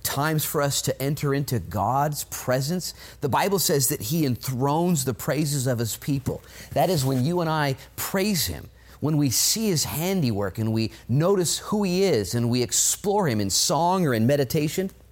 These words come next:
He's right there with you. So I hope you enjoyed that time. All this is gonna be archived. You can watch it later. But it is Easter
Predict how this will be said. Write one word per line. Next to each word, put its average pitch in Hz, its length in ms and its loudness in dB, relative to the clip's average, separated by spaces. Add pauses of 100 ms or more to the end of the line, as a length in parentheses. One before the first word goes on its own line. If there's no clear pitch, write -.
(400)
He's 107 260 -4
right 85 280 -2 (100)
there 87 380 -4
with 92 480 -4
you. 85 100 -4
So 110 120 -2
I - 20 -2
hope 123 120 0
you 131 60 2
enjoyed 123 300 2
that 127 180 0
time. 127 320 0 (220)
All 131 120 -2
this 127 120 -4
is 120 100 -4
gonna 123 140 -2
be 117 60 -2
archived. 120 380 0
You 117 60 -4
can 110 160 -2
watch 117 260 0
it 104 60 -2
later. 120 240 0 (220)
But 135 120 2
it 175 120 2
is 127 200 -2
Easter 185 640 0